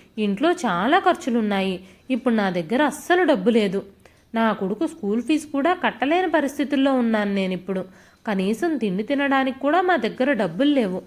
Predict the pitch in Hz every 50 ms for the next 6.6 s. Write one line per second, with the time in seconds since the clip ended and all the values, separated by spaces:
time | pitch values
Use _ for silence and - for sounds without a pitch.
0 | - - - - _ _ _ 240 254 254 247 196 175 175 165 165 185 202 311 349
1 | 339 - 247 196 190 - 254 277 254 294 294 - - 285 277 277 277 302 330 339
2 | 330 320 285 233 - - 226 190 190 180 - 254 214 202 190 190 - - - -
3 | - - - - 226 208 185 180 180 185 185 - 330 349 339 302 240 196 190 170
4 | 156 165 214 233 233 226 214 220 - - 440 466 427 - - - - _ _ -
5 | 247 214 208 202 - 190 175 170 156 151 147 220 262 285 349 359 349 320 269 -
6 | - 208 170 180 247 254 233 208 208 196 196 196